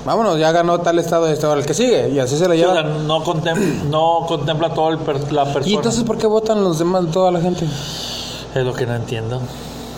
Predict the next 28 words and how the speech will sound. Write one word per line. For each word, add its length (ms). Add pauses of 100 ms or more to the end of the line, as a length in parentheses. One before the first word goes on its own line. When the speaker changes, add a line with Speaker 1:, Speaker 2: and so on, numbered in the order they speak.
(640)
Speaker 2:
Y 120
no, 100 (220)
no 100
sé 120
quién 140
sea 220
Biden. 460 (680)
Creo 160
que 80
fue 520
Speaker 1:
Es 80
el, 100
Speaker 2:
senador. 280
Speaker 1:
el 340
último 380
de 100
Street 240
Fighter. 380 (680)
Ah, 120
no, 60
ese 100
es 180
Bison. 340 (600)
Speaker 2:
Bison. 480
Speaker 1:
<laughs> 60
Sí, 140
sí, 240 (100)
es 280